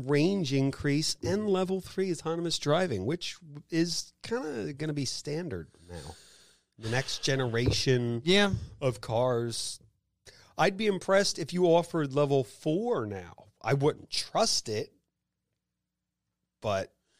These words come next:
Speaker 2: At all. I mean, like, if Mercedes came out with, like, level four,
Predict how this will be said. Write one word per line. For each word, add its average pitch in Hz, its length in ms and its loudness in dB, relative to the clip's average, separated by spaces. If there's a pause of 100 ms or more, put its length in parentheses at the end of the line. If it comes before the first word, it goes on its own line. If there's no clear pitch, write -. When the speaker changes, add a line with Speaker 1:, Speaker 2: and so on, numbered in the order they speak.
(260)
Speaker 2:
At 170 140 4
all. 131 340 2 (160)
I 147 80 0
mean, 160 220 2
like, 160 280 0
if 147 180 -14
Mercedes 120 760 -2
came 117 340 -2
out 113 240 -8
with, 95 120 -12
like, 90 220 -14
level 98 380 -8
four, 104 600 -8